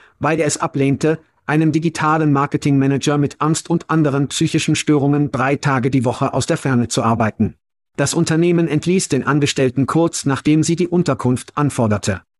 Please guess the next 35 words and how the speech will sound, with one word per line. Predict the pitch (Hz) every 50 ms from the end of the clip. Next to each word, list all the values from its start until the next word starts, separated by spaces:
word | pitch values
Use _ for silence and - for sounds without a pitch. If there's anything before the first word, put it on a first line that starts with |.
| _ _ _ _
Wir | - 156 156 160
haben | 208 196 190
uns | 180 180 175
so | - 180 175 170
an | - 143 120
eine | 117 139 143 131
Kultur | - 156 151 - - - 202 202 165
der | 147 135
Kontrolle | - 139 135 - - 147 139 123
gewöhnt, | 110 127 113 131 151 147 143 139 - _ _ _ _ -
dass | - 156 -
es | 165 - -
für | 165 139
die | 135 127
Führung | - - 196 202 185 160 156 147
schwierig | - - - 156 156 147 131 127 - 127
ist | 123 - -
zu | - 139
verstehen, | 120 147 135 - - 165 160 160 165 165 151 - - - _ _
dass | - 170 165
sie | - 165
Menschen | 151 151 160 156 - 170 160
tatsächlich | - 170 170 - - 175 170 - 151 143 - -
aus | - 135 -
der | - 135
Ferne | - - 120 120 131 131
verwalten | - - 139 131 135 139 135 - 143 147
und | - - 160 165
führen | - - 175 151 139 135 120
können. | - 117 110 104 92 - - _ _ _ _ _ _ _ -
Und | 170 156 131 147
das | 139 - -
kann | 156 147
nicht | 135 135 - - -
jeder. | 160 180 165 117 98 95 -